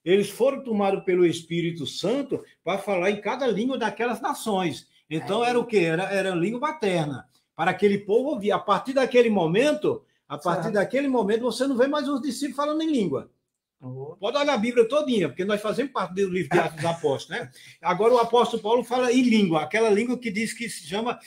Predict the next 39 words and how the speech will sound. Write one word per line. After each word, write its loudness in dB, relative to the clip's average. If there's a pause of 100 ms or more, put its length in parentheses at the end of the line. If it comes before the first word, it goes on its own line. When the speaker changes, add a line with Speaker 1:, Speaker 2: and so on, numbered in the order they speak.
(140)
Speaker 1:
línguas 4
estranhas, 0
né? 4
Línguas 2 (200)
do -12
celestial. 2
Speaker 2:
Tem -8
umas 0
Speaker 1:
Que 4
Speaker 2:
que 10
Speaker 1:
o 8
Speaker 2:
é 6
Speaker 1:
nosso 8
Speaker 2:
bem 6
estranha, 0
Speaker 1:
é, 6
Speaker 2:
viu? 8
Speaker 1:
que, 2 (100)
que, 2 (280)
que 0
a, 0
a, 2
diz 0
que 0
o 6
apóstolo 0
Paulo 2
diz -8
que -2
é 6
o, 4
o 4
nosso 0
espírito -6
falando -2
Speaker 2:
É. -4
Speaker 1:
com -2
Deus, 0
né? -4